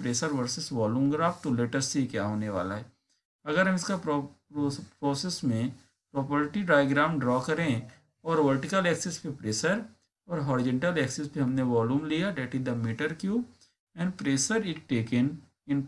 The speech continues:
Pascal। गाइस, हो क्या रहा है कि गैस की इनिशियल स्टेट वन हमने कंसीडर कर ली, से सपोज गैस की इनिशियल स्टेट वन यहाँ है,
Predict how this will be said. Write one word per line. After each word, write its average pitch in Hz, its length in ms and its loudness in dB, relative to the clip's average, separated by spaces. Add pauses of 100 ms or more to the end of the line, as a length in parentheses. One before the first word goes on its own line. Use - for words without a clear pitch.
Pascal। - 460 -4 (2000)
गाइस, 185 320 4
हो 156 200 0
क्या 214 200 4
रहा 208 140 6
है 214 140 6
कि 214 120 0
गैस 170 300 0
की 190 140 -2
इनिशियल 165 460 0
स्टेट 170 300 -2
वन 160 240 2
हमने 151 260 -2
कंसीडर 147 500 2
कर 151 120 -6
ली, 151 200 -4
से 143 400 -4
सपोज 139 460 -4
गैस 120 260 2
की 151 100 -2
इनिशियल 127 440 2
स्टेट 127 320 -6
वन 117 200 0
यहाँ 113 280 0
है, 185 180 0